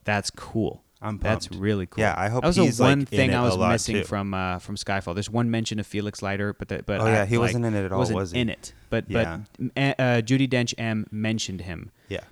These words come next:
Speaker 1: You know, "Your, eh, your friend, Agent Leiter, a C I A or whatever," like, mentions him. So, um, when I go back and think about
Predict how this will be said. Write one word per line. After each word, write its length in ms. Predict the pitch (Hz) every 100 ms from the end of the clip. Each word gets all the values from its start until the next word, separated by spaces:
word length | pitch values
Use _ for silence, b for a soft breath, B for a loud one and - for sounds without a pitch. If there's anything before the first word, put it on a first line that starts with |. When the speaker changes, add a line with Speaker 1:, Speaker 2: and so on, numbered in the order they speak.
| _ -
Speaker 1:
You 80 |
know, 160 | 92 90
"Your, 260 | 95 123 -
eh, 120 | 135 -
your 140 | 131
friend, 340 | - 160 110 87
Agent 340 | 107 110 107
Leiter, 420 | 113 117 98 - - -
a 60 |
C 220 | - 117
I 80 | 117
A 260 | 117 107 85
or 60 | 98
whatever," 240 | 95 90
like, 220 | 90 -
mentions 340 | 101 101 92 92
him. 220 | 87 90
So, 340 | - 120 110 B B B B B
um, 280 | 127 123 120 _ _ -
when 200 | 117 135
I 80 | 160
go 160 | 180
back 340 | 156 131 135 131
and 120 | 113
think 120 | 127 117
about 320 | 110 98